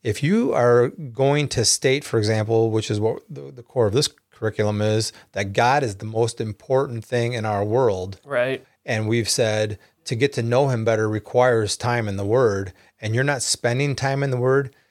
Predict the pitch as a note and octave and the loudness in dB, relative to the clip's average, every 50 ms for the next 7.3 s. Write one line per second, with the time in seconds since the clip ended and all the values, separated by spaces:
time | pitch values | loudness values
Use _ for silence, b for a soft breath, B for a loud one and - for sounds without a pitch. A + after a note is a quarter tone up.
0 | _ _ _ _ - - - D3+ - D3 - - - - E3 E3+ F3 E3+ D3 A#2+ | _ _ _ _ -14 -2 0 2 2 2 2 0 2 2 2 2 2 0 0 0
1 | B2 C#3+ D#3 D#3 C#3 C#3+ C#3+ D3 B2+ - C3 B2+ A#2+ - A#2 A2 B2+ A#2 G#2+ A#2 | 0 -2 -2 0 0 2 2 2 2 0 -2 -2 -2 -2 -2 0 0 0 0 0
2 | A2+ A2+ A2+ - - C3 A2 - - A2 G#2+ A#2 A#2+ A2+ - A2+ A2 C3 C#3+ - | 2 0 0 0 -2 -8 -6 -4 -2 -2 -2 -2 -4 -6 -4 -2 0 2 2 2
3 | A#2+ B2 B2 D3+ F#3+ A3 E3+ G#2 G#2 A2+ G#2+ - B2+ A#2+ G#2 G2+ B2 A2 - - | 0 -2 0 0 2 2 2 0 -2 -4 -4 -2 -2 -2 0 0 0 0 0 -2
4 | D#3 F3+ B2+ - F2 - b b b b b b b - A2 A2 A2 B2 C3+ - | -2 -2 -2 -4 -6 -8 b b b b b b b -8 -6 -4 -4 -4 -4 -8
5 | - D#3+ B2+ A#2+ A#2+ A#2 B2 B2 A#2 B2 - - _ _ _ _ _ _ - D#3+ | -8 -6 -4 -2 -2 -2 -2 -2 -4 -6 -8 -12 _ _ _ _ _ _ -12 -8
6 | C3 B2 B2 B2+ - E3 - - - B2 A2+ A#2+ D#3 F#3 E3 - - A#2 A2 A2 | -6 -4 -2 -2 -2 -4 -4 -4 -2 2 2 2 2 2 0 -2 -2 0 0 0
7 | A2+ G#2+ A#2 A#2+ A#2+ A#2+ | 0 0 0 -2 -2 -4